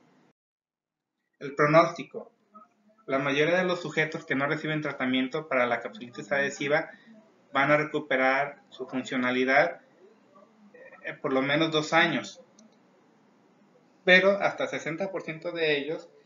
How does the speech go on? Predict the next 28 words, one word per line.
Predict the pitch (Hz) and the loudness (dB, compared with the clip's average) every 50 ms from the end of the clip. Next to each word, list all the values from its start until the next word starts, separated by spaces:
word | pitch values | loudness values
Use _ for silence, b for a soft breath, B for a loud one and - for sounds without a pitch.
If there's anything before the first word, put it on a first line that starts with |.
| _ _ _ | _ _ _
van | - 143 143 147 | -6 -4 -2 0
a | 151 147 | 0 -2
persistir | - 151 - - - - 156 151 | -2 -6 -8 -12 -18 -18 -18 -14
con | - 151 139 135 | -10 -8 -6 -4
dolor | 127 120 120 131 143 170 214 220 196 - - - | -4 -2 0 2 2 2 2 0 -4 -10 -10 -8
o | 147 131 | -4 -4
rigidez | 131 127 - 139 123 127 135 131 - | -4 -4 -4 -6 -4 -2 -4 -4 -4
en | 147 131 | -6 -8
algún | 120 117 113 123 123 120 | -8 -8 -6 -6 -4 -2
grado, | 120 113 107 104 107 104 107 | -2 -2 -2 -4 -6 -8 -12
y | 110 | -16
que | - - 131 | -14 -14 -14
puede | 131 - 143 147 156 151 | -10 -6 -6 -6 -6 -6
ser | - 151 143 131 | -6 -6 -6 -6
mucho. | 139 151 180 190 - - 113 104 - - _ _ _ - - | -4 -2 -2 -2 -2 -4 -10 -12 -14 -18 _ _ _ -10 -8
Aquí | - 127 - - 147 | -8 -6 -4 -4 -4
en | 147 147 | -4 -4
México | 151 151 160 156 - - 143 | -6 -8 -8 -8 -6 -4 -2
es | 147 143 131 | -2 -2 -2
mucho. | 131 127 120 117 - - - _ _ _ b b b b b _ _ _ _ - | -4 -4 -4 -6 -10 -14 -20 _ _ _ b b b b b _ _ _ _ -20
Entonces, | 127 127 - 143 143 143 143 - 151 160 - - - - _ _ _ _ _ _ _ _ | -20 -10 -4 -4 -4 -2 -2 -2 -4 -4 -4 -8 -16 -20 _ _ _ _ _ _ _ _
lo | 135 127 | -4 -4
más | 127 131 131 - | -2 -4 -4 -6
importante | 156 147 - 135 127 123 127 131 131 - - 131 | -8 -6 -6 -6 -4 -2 -4 -4 -4 -4 -4 -4
es | 131 127 - | -4 -4 -6
hacer | 127 - - 127 | -8 -8 -6 -6
un | 127 127 123 | -6 -4 -2
buen | 127 135 147 151 | -2 -2 -4 -6